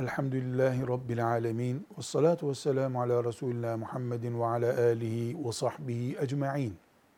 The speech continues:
Rükûde, namazdaki rükûde,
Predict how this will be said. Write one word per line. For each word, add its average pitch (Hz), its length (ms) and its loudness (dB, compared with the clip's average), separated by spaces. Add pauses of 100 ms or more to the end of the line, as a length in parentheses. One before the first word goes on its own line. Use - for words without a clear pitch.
(1800)
Rükûde, 220 920 6 (760)
namazdaki 120 600 0
rükûde, 117 580 0